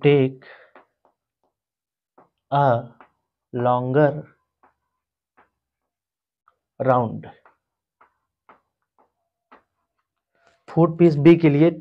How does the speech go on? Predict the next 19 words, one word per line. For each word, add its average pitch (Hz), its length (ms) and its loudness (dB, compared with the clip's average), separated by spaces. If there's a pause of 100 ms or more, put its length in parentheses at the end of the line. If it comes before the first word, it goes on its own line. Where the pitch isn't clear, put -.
(520)
आंट 143 260 2
को 156 160 4
लंबा 135 340 4
राउंड 127 340 4
लगाना 117 380 2
पड़ेगा। 110 420 -2 (1040)
ठीक 156 140 -2
है, 180 60 2 (1400)
ये 143 120 -2
हो 135 140 2
गया 135 180 4
आपका 123 260 0 (840)
आंसर। 117 380 -4
ठीक, - 800 -20
ऐसे 127 220 0
आपको 135 140 0
लिखना 113 220 -4
ही 107 60 -6
पड़ेगा। 117 300 -10